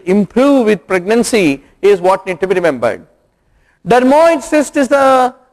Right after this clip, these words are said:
ovarian cyst which is well known to lead to torsion. What is meant by primary oocyte and secondary oocyte?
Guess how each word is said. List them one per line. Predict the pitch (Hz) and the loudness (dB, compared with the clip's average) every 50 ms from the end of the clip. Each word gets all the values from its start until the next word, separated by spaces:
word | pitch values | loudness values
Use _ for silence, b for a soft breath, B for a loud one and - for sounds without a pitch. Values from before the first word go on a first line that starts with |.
| _ - | _ -2
ovarian | 220 226 254 294 302 311 294 294 294 277 262 | -2 0 2 2 2 4 2 2 2 0 -2
cyst | - 277 254 - | -4 -6 -8 -8
which | 254 214 - | -10 -8 -6
is | 233 226 208 - - - - _ | -6 -6 -6 -8 -14 -18 -10 _
well | 196 208 220 220 | -2 -2 0 0
known | 202 220 226 226 220 202 190 | 0 0 2 2 0 -2 -4
to | - - 196 | -2 -2 -2
lead | 180 190 185 160 - | -2 -2 -8 -10 -14
to | 180 | -14
torsion. | - - 180 180 196 185 - - 226 233 262 - _ _ _ _ _ _ _ _ _ _ _ _ _ _ _ _ _ _ _ _ _ | -4 -2 -2 -2 -2 -4 -4 -6 -6 -6 -6 -14 _ _ _ _ _ _ _ _ _ _ _ _ _ _ _ _ _ _ _ _ _
What | _ 233 285 320 359 | _ 0 0 2 2
is | 339 311 | 2 2
meant | 330 302 285 262 | 2 0 2 2
by | 285 262 254 | 2 0 0
primary | 254 - - 233 247 269 277 311 311 302 | -2 -4 -2 0 0 2 2 2 2 2
oocyte | 294 254 262 254 - - 262 262 269 247 - | 2 2 0 -2 0 0 -2 -2 -2 -2 -2
and | 254 233 | -4 -4
secondary | - - 214 - 240 233 220 214 220 | -2 -4 -2 -2 -2 -2 0 0 0
oocyte? | 190 165 165 156 - - 135 107 98 | 0 0 -2 -4 -2 -4 -6 -6 -6